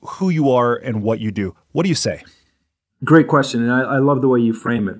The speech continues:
Speaker 2: because how you answer it probably says a lot in and of itself. And,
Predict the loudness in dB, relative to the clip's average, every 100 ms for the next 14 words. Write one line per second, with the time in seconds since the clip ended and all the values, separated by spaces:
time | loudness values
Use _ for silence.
0 | -20 _ -6 -2 -2 -2 -4 -2 0 0
1 | 0 -2 -6 -10 -6 -4 -2 -4 -2 -4
2 | -4 -6 -16 -8 -4 -4 -4 -4 -4 -4
3 | -4 -2 -2 -6 -20 -20 _ _ _ _
4 | _ _ 0 2 2 2 2 0 -4